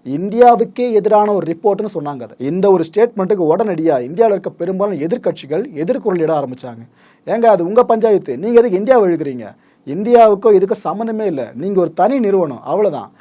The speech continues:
எப்படி நீங்க எது இந்தியாவுக்கு எதிரான ரிப்போர்ட் மாதிரி சித்தரிக்கலான்னு" அவங்க நாடாளுமன்றம் வரைக்கும் பேச ஆரம்பிச்சிட்டாங்க.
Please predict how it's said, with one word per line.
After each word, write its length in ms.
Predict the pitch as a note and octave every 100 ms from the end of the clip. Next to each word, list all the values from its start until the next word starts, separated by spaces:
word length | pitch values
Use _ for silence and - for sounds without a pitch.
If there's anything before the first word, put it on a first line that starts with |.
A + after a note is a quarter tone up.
| _
எப்படி 300 | - G#3+ E4
நீங்க 160 | C4 G#3+
எது 120 | A3
இந்தியாவுக்கு 440 | E3 G#3 B3+ A#3+ A3
எதிரான 240 | A3+ F#3+
ரிப்போர்ட் 240 | F#3 G#3
மாதிரி 200 | G3+ F#3+
சித்தரிக்கலான்னு" 560 | E3 G#3 E3 D3+ C#3 C3
அவங்க 360 | - E3 C#3+ B2
நாடாளுமன்றம் 280 | G3 A#3+
வரைக்கும் 340 | A3+ G#3+ A3+ A3+
பேச 260 | F#3 F#3
ஆரம்பிச்சிட்டாங்க. 460 | D3 C3 - B2 A#2